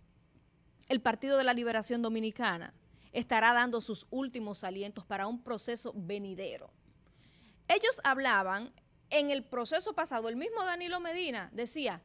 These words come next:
"Nosotros vamos a poner rostros nuevos, nosotros vamos a poner caras nuevas". La juventud es la que de alguna manera iba a estar al frente de la organización.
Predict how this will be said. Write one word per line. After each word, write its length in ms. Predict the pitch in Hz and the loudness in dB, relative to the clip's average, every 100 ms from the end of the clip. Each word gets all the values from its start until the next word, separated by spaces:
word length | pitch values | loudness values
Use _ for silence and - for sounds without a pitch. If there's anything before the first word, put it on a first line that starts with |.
| _ - - | _ -20 -8
"Nosotros 480 | 233 262 285 302 466 | -2 0 0 0 0
vamos 260 | 285 339 359 | 0 -2 -4
a 100 | - | -4
poner 360 | 294 254 330 | -2 -2 -2
rostros 380 | 254 240 254 202 | -4 -6 -8 -6
nuevos, 260 | 220 269 208 | -4 -4 -4
nosotros 240 | 196 254 | -6 0
vamos 240 | 320 330 | 0 2
a 60 | 339 | -2
poner 280 | 285 247 269 | 0 -2 -2
caras 280 | 285 285 214 | -2 -2 -2
nuevas". 340 | 269 294 196 - - | 0 0 -2 -6 -10
La 180 | - 254 | 0 0
juventud 880 | 285 294 262 240 - 403 330 269 - _ _ _ _ _ _ - | 2 -2 -2 -4 -2 0 0 -2 -6 _ _ _ _ _ _ -2
es 120 | 311 | 0
la 160 | 392 392 | 2 2
que 120 | 302 | 2
de 60 | 294 | 2
alguna 260 | 285 339 | -2 -4
manera 300 | 339 294 277 | -4 -4 -2
iba 100 | 320 | -2
a 20 | |
estar 220 | 302 302 285 | -4 -2 -2
al 120 | 247 | -4
frente 380 | 285 381 381 220 | -6 -6 -2 0
de 100 | 208 | 2
la 120 | 202 | 2
organización. 880 | 202 196 202 202 185 285 311 180 | 2 -4 -6 -10 -10 -8 -8 -10